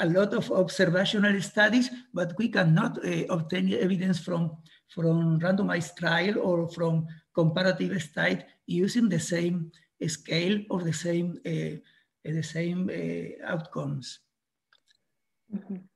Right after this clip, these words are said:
Speaker 2: Our next, uh, question, uh, it's, uh, similar to the second question we had.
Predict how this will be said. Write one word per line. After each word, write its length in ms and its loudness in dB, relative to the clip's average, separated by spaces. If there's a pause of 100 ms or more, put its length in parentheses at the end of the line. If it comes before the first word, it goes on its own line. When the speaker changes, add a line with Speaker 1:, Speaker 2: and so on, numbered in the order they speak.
(600)
Speaker 2:
Our 160 -2
next, 300 -4
uh, 500 0
question, 540 0
uh, 120 -4 (160)
it's, 260 -10
uh, 240 4
similar 500 0
to 220 2
the 120 4
second 360 0
question 460 -2
we 360 -4
had. 220 -4